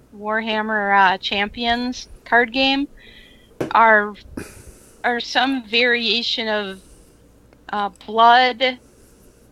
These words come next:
and Reaver and Reaper and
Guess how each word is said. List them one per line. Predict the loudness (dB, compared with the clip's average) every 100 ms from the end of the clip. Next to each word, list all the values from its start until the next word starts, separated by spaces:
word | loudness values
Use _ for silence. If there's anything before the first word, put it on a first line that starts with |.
| _ -20 -6
and | -4 -2 -6 -12
Reaver | -8 -8 -6 -4 -2 0 0 -2 -6 -16 -8
and | -4 -4 -4
Reaper | -4 -4 0 0 4 4 4 2 -6 -14
and | -4 0 2 2 -2 -6 -14